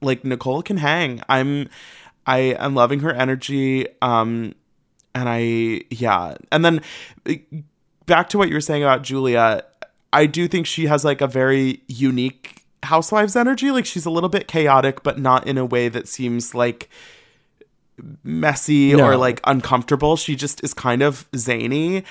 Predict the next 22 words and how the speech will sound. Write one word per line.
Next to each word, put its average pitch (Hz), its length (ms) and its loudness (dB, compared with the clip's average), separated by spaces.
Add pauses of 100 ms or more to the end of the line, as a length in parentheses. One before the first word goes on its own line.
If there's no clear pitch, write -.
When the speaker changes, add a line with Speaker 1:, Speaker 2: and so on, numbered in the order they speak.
(200)
Speaker 1:
And, 151 160 2
like, 147 180 0
when 147 120 0
she 160 280 -4
gets 196 240 -2
down 135 420 0
<laughs> - 40 -6
on 139 240 -4
one 143 240 0
knee 131 260 0
at - 180 -2
that 139 160 0
dinner 131 240 0
table 117 600 0
and 127 180 0
does 127 240 0
a 117 280 2 (680)
friend 143 720 0
proposal 170 880 2 (100)
to - 220 -2
Adriana, 131 680 4
Speaker 2:
Insane. 98 240 2